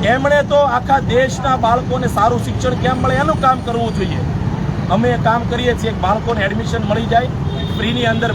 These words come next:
ભણે, ભણી ગણીને કોઈ સામાન્ય ઘરનો માણસ મોટો અધિકારી બની જાય, કલેક્ટર બને, કમિશનર બને, સી એ બને, એડવોકેટ બને અને એના ઘરની ગરીબી દૂર કરે. પણ આ ભાજપ આવું નથી ચાહતું.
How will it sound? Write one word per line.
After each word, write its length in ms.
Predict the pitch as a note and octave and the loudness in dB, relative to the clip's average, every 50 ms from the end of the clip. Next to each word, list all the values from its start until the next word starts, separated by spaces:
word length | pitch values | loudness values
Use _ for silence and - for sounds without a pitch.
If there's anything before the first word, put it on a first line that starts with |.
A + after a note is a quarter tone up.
| - | 0
ભણે, 200 | B3+ G#3+ A#3 B3+ B3+ A#3 - F#3 - - - - - | 0 0 0 0 -2 -2 -4 -6 -4 -4 -4 -4 -2
ભણી 240 | - G3+ B3 B3 G3+ G3 | 0 0 0 0 0 0
ગણીને 280 | A3+ A#3 A#3 A#3 A#3+ - - | -2 -2 -2 -2 -2 -2 -2
કોઈ 160 | A#3 A3+ A3 - | -2 -2 -2 0
સામાન્ય 380 | G3 G3+ A3 A#3+ A#3 A#3 A3+ A3 | 0 0 0 0 0 -2 -2 -2
ઘરનો 300 | - G3 G3 G#3 A3+ A3 | -2 -2 -2 0 0 0
માણસ 280 | G3+ G3+ G#3+ A3+ G#3 - D#3+ F3 | 0 0 0 0 -2 -2 -4 -4
મોટો 320 | G3+ G#3 - - A#3+ A3 F#3 | -4 -2 0 0 0 0 0
અધિકારી 420 | F3 G#3+ G#3+ G#3+ G3+ G#3 G#3+ - G#3 | -2 -4 -2 -2 -2 -2 -2 -2 -2
બની 180 | G#3 A#3 A#3+ A#3 | -2 -2 0 0
જાય, 160 | A3 F3 D#3 - - - - - - - - - - | 0 0 0 -2 -4 -4 -4 -4 -4 -4 -4 -2 -2
કલેક્ટર 420 | F3+ F#3+ A3+ A#3 - - A#3 A3+ G#3+ - | 0 0 0 0 0 0 -2 0 0 0
બને, 220 | G#3 G#3+ G#3+ G#3 F3+ - - - - | 0 0 0 0 0 -2 -2 -2 -2
કમિશનર 480 | F#3 F#3 G3+ G#3+ - - - A3 G#3+ G#3 | -2 0 0 0 0 0 0 0 0 0
બને, 280 | - G#3+ G#3+ G#3+ G3+ F3 - - - - - - - - | 0 -2 0 0 0 0 0 -2 -2 -4 -4 -2 -2 -2
સી 180 | - - B3 B3+ B3+ | -2 -2 0 0 0
એ 80 | A#3+ A#3 | 0 0
બને, 300 | - A3 A#3 A3+ A3+ G#3 F3 - - - - - - - | 0 0 0 0 0 -2 -2 -4 -6 -6 -6 -4 -2 0
એડવોકેટ 500 | F3+ G#3+ A#3 B3+ C4 - - B3+ B3+ B3 - | 0 2 2 0 0 0 0 -2 0 0 0
બને 180 | A#3+ A#3 A3 F#3+ E3+ F#3+ | 0 0 0 -2 -2 -2
અને 120 | F#3+ G#3+ | -2 0
એના 200 | G#3+ G#3+ G#3 - | 0 0 0 0
ઘરની 280 | F#3+ F#3+ A3 A3 G#3 - | -2 -2 -2 -4 -4 -2
ગરીબી 280 | - G3+ G#3 F#3+ F#3 F3+ | -2 -2 -2 -2 -2 0
દૂર 160 | G3+ A#3+ B3 A3+ F#3 | 0 0 0 0 -2
કરે. 140 | F3 - - - - - - - - - - - - - - - - - - - - | -4 -4 -4 -4 -4 -4 -4 -6 -6 -6 -4 -4 -4 -4 -4 -6 -6 -6 -6 -4 -2
પણ 160 | - G3+ A3 | 0 2 2
આ 120 | G#3+ G3+ E3+ | 2 2 2
ભાજપ 300 | E3 F#3 F#3 G#3 F#3+ G#3 | 0 0 0 -2 -2 0
આવું 220 | G#3 A3 G#3 - F#3 | 0 0 0 -2 -2
નથી 180 | - G3 F#3+ - E3 | -4 -4 -4 -2 -2
ચાહતું. 300 | D3 C#3 C3+ - - | -2 -2 -2 -4 -6